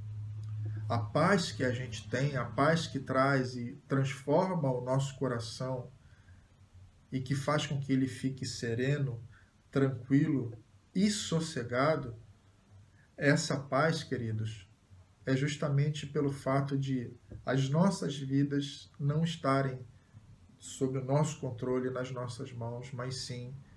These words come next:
nas mãos do nosso Deus. Eu já disse isso várias, em várias oportunidades. Eu oro a Deus sempre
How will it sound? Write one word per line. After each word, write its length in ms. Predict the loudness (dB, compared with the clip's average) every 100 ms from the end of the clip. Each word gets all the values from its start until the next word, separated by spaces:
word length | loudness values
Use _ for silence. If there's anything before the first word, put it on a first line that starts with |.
| -20 -10
nas 240 | -4 -4 -2
mãos 500 | -2 -2 -2 -4 -12 -18 -18 -10
do 140 | -6
nosso 320 | -4 -4 -4
Deus. 360 | -4 -4 -6 -10 -16 -20 -20 -20 -20 -20 -20 -18 -18 -18 -20 -20 -20 0
Eu 100 | 4
já 120 | 4
disse 420 | 4 4 2 2
isso 200 | 0 0
várias, 680 | 0 2 2 2 -2 -6 -8 -4
em 80 |
várias 400 | 0 2 2 2
oportunidades. 1040 | 0 0 -2 -4 -4 -2 -2 -2 -2 -8 -16 -20 -20 -20 -20 -20 -20 -20 -2
Eu 180 | 2 4
oro 260 | 4 4 2
a 40 |
Deus 400 | 2 2 0 -4
sempre 460 | -4 -4 -6 -10